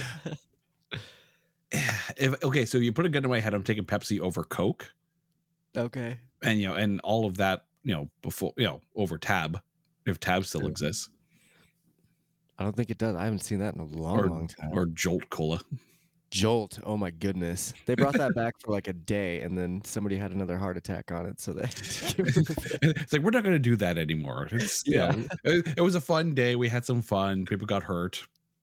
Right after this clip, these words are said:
Speaker 1: Right,
Speaker 2: No
Speaker 1: right.
Speaker 2: more Jolt.
Speaker 1: Yeah.
Speaker 2: <laughs>
Speaker 1: A little more, a couple,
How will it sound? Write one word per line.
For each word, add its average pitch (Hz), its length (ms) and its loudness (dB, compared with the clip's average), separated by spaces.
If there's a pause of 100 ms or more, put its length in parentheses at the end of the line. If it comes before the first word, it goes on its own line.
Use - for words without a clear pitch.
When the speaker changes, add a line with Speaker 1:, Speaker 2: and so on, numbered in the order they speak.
(320)
Speaker 1:
Right, 123 420 -2 (140)
Speaker 2:
No 107 60 0
Speaker 1:
right. 104 260 2
Speaker 2:
more 107 80 2
Jolt. 92 280 -2
Speaker 1:
Yeah. 90 200 0
Speaker 2:
<laughs> 135 40 0 (680)
Speaker 1:
A 127 40 0
little 123 100 2
more, 110 260 2
a 90 100 -8
couple, 113 500 0